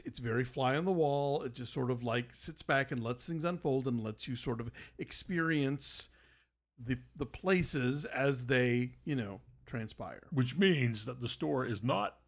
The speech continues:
Speaker 2: officially a Christmas movie. It is a movie that is set, it is a documentary set in a Neiman Marcus department store in
Speaker 1: Yes.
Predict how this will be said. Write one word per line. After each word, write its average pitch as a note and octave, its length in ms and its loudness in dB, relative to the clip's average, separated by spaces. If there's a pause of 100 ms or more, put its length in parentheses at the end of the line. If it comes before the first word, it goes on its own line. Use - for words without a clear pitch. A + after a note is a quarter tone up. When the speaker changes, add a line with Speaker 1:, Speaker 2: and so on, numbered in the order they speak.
(160)
Speaker 2:
officially B2 680 -4
a G#2+ 80 -6
Christmas B2+ 460 -6
movie. F#2 360 -6 (340)
It C3 100 -2
is A2+ 140 0
a G2 120 -2
movie A2+ 540 0 (220)
that B2+ 100 -4
is G2+ 140 -6
set, - 480 2 (280)
it A#2+ 120 -6
is A2+ 80 -2
a G#2+ 60 -2
documentary B2+ 560 0
set B2 320 -2 (180)
in A2+ 100 -2
a G2+ 60 -4
Neiman B2 340 -2
Marcus B2+ 380 -4
department B2 460 -6
store G2+ 280 -6
in F2+ 100 -10
Speaker 1:
Yes. G2 120 0